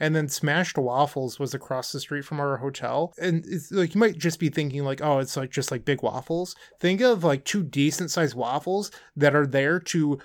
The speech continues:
create a sandwich in between, like, turkey sausage and cheese and bacon and whatever.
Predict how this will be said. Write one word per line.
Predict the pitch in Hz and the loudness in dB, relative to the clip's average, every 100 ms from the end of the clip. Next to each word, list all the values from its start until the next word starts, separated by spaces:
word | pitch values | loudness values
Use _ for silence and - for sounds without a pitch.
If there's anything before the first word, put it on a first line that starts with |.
| - | -12
create | - 160 151 | 0 2 2
a | |
sandwich | 135 - 143 147 127 123 - | 0 0 0 0 -2 -4 -4
in | 160 | 0
between, | 156 143 - 147 | 0 -2 -4 -2
like, | 143 139 - - - _ | 0 -2 -4 -18 -20 _
turkey | - 165 156 156 | 2 4 4 0
sausage | 139 139 139 135 143 131 | 0 2 2 0 -4 -4
and | 131 | -6
cheese | - 143 143 131 | -2 0 0 -2
and | 127 | -2
bacon | 123 127 123 135 | 0 0 -2 -4
and | 131 | -4
whatever. | 131 135 131 131 127 | 0 2 2 0 -4